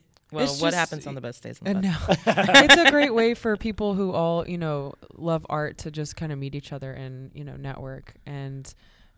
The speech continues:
Speaker 2: um, yeah, it's fun. I mean, Shasta can attest. She's the big planner of the bus, so.
Speaker 1: I'm also the D J.
Speaker 2: Oh, yeah,
Speaker 1: and,
Speaker 2: she's our
Speaker 1: and
Speaker 2: bus
Speaker 1: the
Speaker 2: D J.
Speaker 1: hype man.
Speaker 2: Mm-hmm.
Speaker 1: Um, Noelle's, uh, the, my co-hype man.
Speaker 2: Yep.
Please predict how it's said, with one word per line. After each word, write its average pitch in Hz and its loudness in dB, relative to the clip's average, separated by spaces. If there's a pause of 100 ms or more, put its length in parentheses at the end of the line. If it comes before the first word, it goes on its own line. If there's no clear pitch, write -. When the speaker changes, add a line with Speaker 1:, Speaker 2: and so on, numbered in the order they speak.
Speaker 2:
um, 131 -10 (260)
yeah, 208 -2
it's - -6
fun. 175 -6
I - -8
mean, 147 -8 (180)
Shasta 160 -10
can 147 -12 (960)
attest. - -16 (280)
She's 208 -10
the 175 -4
big 156 -4
planner 135 -8 (180)
of 139 -10
the 135 -12
bus, 131 -8
so. - -12
Speaker 1:
I'm - -8
also 160 -14
the 143 -16 (220)
D 156 -14
J. 147 -12 (400)
Speaker 2:
Oh, 185 4
yeah, 180 2
Speaker 1:
and, 175 0
Speaker 2:
she's 180 -4
our 175 2
Speaker 1:
and 165 0
Speaker 2:
bus 160 4
Speaker 1:
the 160 0
Speaker 2:
D 147 0
J. 160 0 (220)
Speaker 1:
hype 165 -8
man. 156 -4
Speaker 2:
Mm-hmm. 151 -12
Speaker 1:
Um, 139 -10
Noelle's, 147 -12
uh, 135 -14
the, 131 -16 (300)
my 131 -10
co-hype 156 -8
man. 156 -2
Speaker 2:
Yep. 151 -2